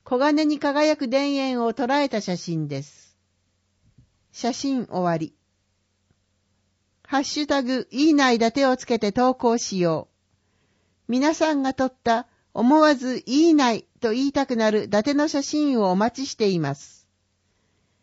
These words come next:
伊達市公式インスタグラムはこちら。キューアールコードが掲載されています。伊達フォト部インスタグラムはこちら。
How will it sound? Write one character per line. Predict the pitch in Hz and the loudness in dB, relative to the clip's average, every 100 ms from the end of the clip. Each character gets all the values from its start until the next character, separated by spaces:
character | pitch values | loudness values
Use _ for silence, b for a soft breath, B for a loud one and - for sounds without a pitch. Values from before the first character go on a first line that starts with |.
| _ _ _ | _ _ _
伊 | |
達 | 233 247 302 | -4 -2 -2
市 | - 285 | -4 -4
公 | 285 285 | -2 0
式 | 285 - 269 - | -2 -6 -6 -4
イ | 247 | 0
ン | 277 | 0
ス | - | 0
タ | 277 | -2
グ | 269 | 0
ラ | 262 | 0
ム | 247 196 | 2 0
は | 170 | 0
こ | - 165 | -2 -6
ち | 175 | -4
ら。 | 165 165 _ _ _ _ _ _ _ _ | -6 -8 _ _ _ _ _ _ _ _
キ | - 285 | -8 -4
ュ | 302 | 0
ー | 302 | 2
ア | |
ー | 302 | 2
ル | 302 | 0
コ | 302 | 0
ー | 294 | 2
ド | 220 | 2
が | 185 | 0
掲 | - 190 | 0 -2
載 | 196 214 208 | 0 -2 0
さ | 214 | -2
れ | 190 | -4
て | 180 | -4
い | 147 | -4
ま | 139 131 | -4 -8
す。 | - - _ _ _ _ _ _ _ _ _ _ _ _ _ 247 | -12 -20 _ _ _ _ _ _ _ _ _ _ _ _ _ -2
伊 | |
達 | 240 285 302 | 0 0 0
フ | 320 | 0
ォ | |
ト | 294 262 | 0 -2
部 | 254 240 | -2 -2
イ | 262 | 2
ン | 311 | 0
ス | - | 4
タ | 302 | 2
グ | 285 | 4
ラ | 294 277 | 2 2
ム | 214 | 2
は | 196 185 | 0 -2
こ | 180 | -6
ち | - 170 | -4 -4
ら。 | 170 | -4